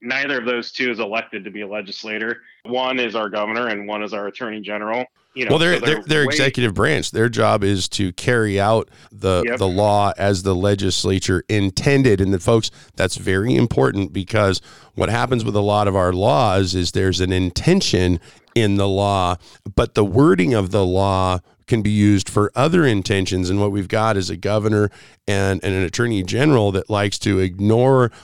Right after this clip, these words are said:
Speaker 2: legislative intent and just take legal language and then start going after citizens.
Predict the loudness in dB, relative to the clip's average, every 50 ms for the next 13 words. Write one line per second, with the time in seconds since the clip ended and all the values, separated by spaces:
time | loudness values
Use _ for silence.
0 | -6 -2 0 0 0 2 0 0 -2 0 0 0 2 2 2 2 2 2 0 0
1 | 0 0 2 2 4 2 0 -2 -4 -12 -20 -20 -12 _ 0 0 0 2 2 2
2 | 0 0 -2 -2 -2 -2 -2 -2 -4 -8 -12 -6 -2 0 0 0 2 2 2 4
3 | 4 4 4 2 2 4 4 4 4 4 2 -2 -4 _ 0 2 2 2 0 0
4 | 0 0 0 0 0 0 0 0 0 -2 -2 -4 -4 -6 -4 -2 -2 0 0 -2
5 | -2 -4 -6 -8 -8 -8 -8 -10